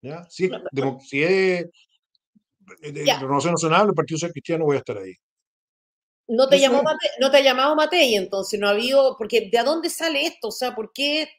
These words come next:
Speaker 2: a-, el, ayer también en Sin Filtro algo como que deslizaron, ¿no? Que, que al-, de algún tipo de candidato. ¿De dónde
Speaker 1: Sí.
Speaker 2: sale esto?
Speaker 1: No sé, será,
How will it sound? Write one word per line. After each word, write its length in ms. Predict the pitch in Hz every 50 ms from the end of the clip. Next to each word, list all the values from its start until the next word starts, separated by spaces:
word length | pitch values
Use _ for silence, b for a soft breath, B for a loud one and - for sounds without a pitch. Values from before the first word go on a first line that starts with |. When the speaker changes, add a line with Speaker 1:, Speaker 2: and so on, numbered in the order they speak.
| 202 202 214 220 - -
Speaker 2:
a-, 100 | 202 202
el, 200 | - 220 220 208
ayer 320 | - 214 220 202 208 208 -
también 280 | 226 240 240 247 240 302
en 100 | 320 311
Sin 200 | - 320 294 302
Filtro 400 | - 311 320 330 320 - 294 294
algo 300 | 277 277 294 285 311 285
como 280 | 302 294 285 277 247 -
que 100 | 247 240
deslizaron, 800 | 233 226 226 226 208 208 - - 247 240 262 240 214 208 202
¿no? 260 | 202 220 240 277 302 -
Que, 220 | - 226 214 208 -
que 220 | - 214 208 196
al-, 220 | 180 175 196 196 190
de 80 | 196
algún 260 | 196 190 214 240 240
tipo 160 | 240 247 247 240
de 60 | 240
candidato. 320 | 226 214 208 220 220 214 b b b b b
¿De 100 | - 214
dónde 220 | 247 269 302 339 339
Speaker 1:
Sí. 80 | 339
Speaker 2:
sale 160 | - 311 311 302 285 294 285 _
esto? 340 | _ - 185 175 190 196 _ _ _ _ _ _ _ _ _ _ _ _ _ _ _ _ _ _ _ _ _ _ _
Speaker 1:
No 140 | - 151 160
sé, 200 | - - 320 339
será, 540 | 320 - 208 220 233 233 233 226 214 202